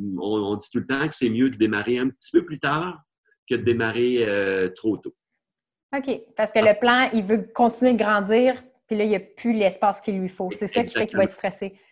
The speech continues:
Speaker 1: Exactement. Puis par exemple, si je garde le, l'exemple du concombre, ben, si le concombre, il se met à mettre des fleurs, c'est parce que le plant, il comprend qu'il n'y a plus de place pour faire ses racines, il ne pourra pas aller chercher plus de nutriments pour être plus gros, donc il tombe en mode de reproduction.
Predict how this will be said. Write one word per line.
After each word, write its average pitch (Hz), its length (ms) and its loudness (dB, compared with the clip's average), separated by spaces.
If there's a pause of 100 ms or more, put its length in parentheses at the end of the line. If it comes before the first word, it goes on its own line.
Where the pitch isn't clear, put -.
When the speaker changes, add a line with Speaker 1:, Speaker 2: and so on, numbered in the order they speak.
(140)
Speaker 1:
Exactement. 98 540 -4
Puis - 120 -14
par 98 120 -4
exemple, 87 280 -4
si - 200 -14
je 85 40 -20
garde 98 300 -2
le, 85 120 0
l'exemple 90 580 -4
du - 100 -16
concombre, 113 540 -6 (420)
ben, 92 140 -4
si - 120 -12
le 104 60 -14
concombre, 127 440 0
il 123 40 -2
se - 140 -8
met 117 120 0
à 110 80 -2
mettre 107 240 -4
des 95 200 -2
fleurs, 127 500 -4
c'est - 140 -12
parce - 240 -10
que - 80 -4
le - 200 -2
plant, 117 380 -4 (420)
il 90 140 -10
comprend 107 500 -2
qu'il 123 60 -8
n'y 104 60 0
a 90 40 -4
plus - 120 -14
de - 20 -20
place 113 240 -6
pour - 140 -20
faire 101 160 -6
ses 107 120 -8
racines, 98 400 -6
il 147 60 -2
ne - 60 -12
pourra 98 240 -8
pas 117 160 -2
aller 107 120 -2
chercher - 300 -10
plus 127 300 -4
de 113 80 2
nutriments 107 460 -4
pour - 120 -12
être 92 220 -4
plus 113 180 -6
gros, 107 400 -2 (360)
donc 117 260 -2
il - 60 -20
tombe 117 200 -2
en 104 140 -2
mode 107 260 -2
de 101 180 0
reproduction. 101 600 -4